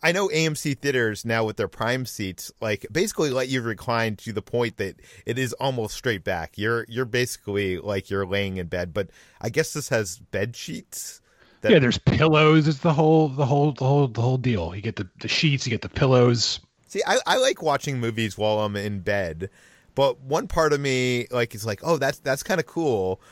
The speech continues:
Speaker 1: But the other part of me remembers, you know, when I was in New York a bunch of years ago, and there was this whole bed bug scare, um, <laughs> and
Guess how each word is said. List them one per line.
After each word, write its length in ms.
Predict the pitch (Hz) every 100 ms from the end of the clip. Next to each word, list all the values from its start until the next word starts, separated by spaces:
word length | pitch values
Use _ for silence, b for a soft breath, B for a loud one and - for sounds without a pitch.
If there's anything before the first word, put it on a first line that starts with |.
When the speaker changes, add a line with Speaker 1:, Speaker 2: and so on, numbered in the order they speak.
| b
Speaker 1:
But 140 | 104
the 100 | 135
other 160 | 135 185
part 220 | 165 156
of 60 | 143
me 340 | 127 120 117 - -
remembers, 640 | 127 131 131 131 123 -
you 60 | 120
know, 180 | 110 107
when 160 | 117
I 20 |
was 180 | 120 117
in 60 | 117
New 80 | 107
York 320 | 117 120 - _ _ _ -
a 180 | 104 92 98 _ -
bunch 240 | 123 -
of 60 | 104
years 200 | 110 101
ago, 300 | 98 104 101
and 100 | 98
there 60 |
was 180 | 98 101
this 200 | 95 - b b b b
whole 260 | 127 120 95
bed 360 | 85 123 117
bug 280 | 110 98 92
scare, 720 | - - 95 90 87 82 85 _ -
um, 420 | 104 95 95 95 107
<laughs> 80 | -
and 160 | 123